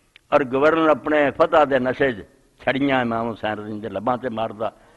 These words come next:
اور آپ دے حسن تے اعتراض کردا۔ بے نوں کیڑی گلوں خوبصورتاں، اس وے حضرت انس جیسے زید بن ارقم ورگے روندے، بھئی یار سارا حلیہ رسول کریم علیہ السلام مگر، مگر یہ ظالم اج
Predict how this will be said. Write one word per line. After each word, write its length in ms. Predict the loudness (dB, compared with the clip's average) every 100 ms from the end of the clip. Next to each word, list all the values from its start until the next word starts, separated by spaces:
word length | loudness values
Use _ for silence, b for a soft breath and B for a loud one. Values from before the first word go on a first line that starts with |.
| b b
اور 180 | -2 4
آپ 200 | 6 6 2
دے 80 |
حسن 300 | -4 -4 -6
تے 120 | -6 -8
اعتراض 360 | -8 -8 -8
کردا۔ 240 | -12 -12 -12
بے 200 | -8 -8
نوں 120 | -8
کیڑی 280 | -8 -8 -2
گلوں 220 | 0 -2
خوبصورتاں، 600 | -4 -8 -6 -6 -4 -6 -6 b b b _
اس 260 | 2 4
وے 80 | 4 4
حضرت 320 | 4 0 0
انس 260 | 0 0
جیسے 360 | 2 0 2 -2
زید 240 | 0 -2
بن 180 | -4 -6
ارقم 300 | -8 -6 -10
ورگے 220 | -8 -10
روندے، 420 | -6 -2 0 2 0 -4 b b b -8
بھئی 140 | -2
یار 180 | 0 0 2
سارا 240 | 2 4
حلیہ 320 | 4 4 2
رسول 380 | 2 2 -2 0
کریم 280 | 0 -2 -2
علیہ 100 | 0
السلام 400 | -2 -2 -4 -4
مگر، 200 | -2 -2
مگر 280 | 0 -4 -4
یہ 60 |
ظالم 360 | -2 0 0 -2
اج 120 | -4